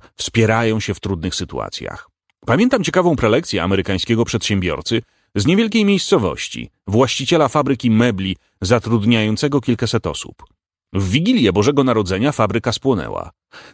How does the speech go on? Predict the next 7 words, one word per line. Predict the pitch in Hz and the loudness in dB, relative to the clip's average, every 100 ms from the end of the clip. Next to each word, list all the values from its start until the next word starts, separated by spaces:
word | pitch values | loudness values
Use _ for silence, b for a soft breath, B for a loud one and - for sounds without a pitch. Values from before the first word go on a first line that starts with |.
| - | 0
Dla | 110 117 | 0 2
całego | 120 113 131 131 | 2 4 4 2
miasteczka | 120 107 - 123 - 92 | 2 -2 -2 -4 -2 -2
był | 95 98 | -2 -2
to | 95 | -4
prawdziwy | - 117 98 85 110 135 139 | -2 -2 0 -2 -2 2 2
dramat, | 110 123 113 78 64 - | 2 2 0 -4 -10 -12